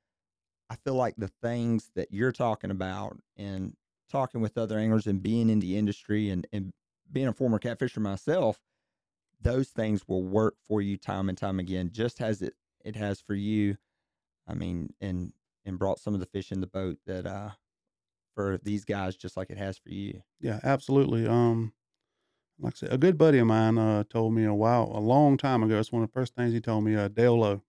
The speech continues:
Speaker 1: Yeah, Dale Lowe.
Speaker 2: He said, "Go with your gut."
Speaker 1: Yeah.
Speaker 2: Don't never second guess. You know, a lot of people make the mistake of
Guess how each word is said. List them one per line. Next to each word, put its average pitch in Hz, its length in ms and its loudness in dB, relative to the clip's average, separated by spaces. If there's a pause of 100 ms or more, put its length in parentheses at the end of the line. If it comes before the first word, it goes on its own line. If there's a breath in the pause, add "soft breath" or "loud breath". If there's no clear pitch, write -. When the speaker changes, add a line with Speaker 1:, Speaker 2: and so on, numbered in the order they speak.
Speaker 1:
Yeah, 139 240 -6 (240)
Dale 110 180 -4
Lowe. 107 120 -4
Speaker 2:
He 92 60 -10
said, 110 180 -6 (600)
"Go 123 180 8
with 127 200 6
your 120 100 -2
gut." 117 300 2 (520)
Speaker 1:
Yeah. 85 200 -12 (100)
Speaker 2:
Don't 131 180 -6
never 139 300 4
second 127 460 0
guess. 123 560 4 (460)
You 135 120 2
know, 120 120 4
a 127 180 0
lot 160 180 6
of 156 120 4
people 143 200 0
make 131 200 4
the 120 60 -4
mistake 127 480 -2
of 110 180 0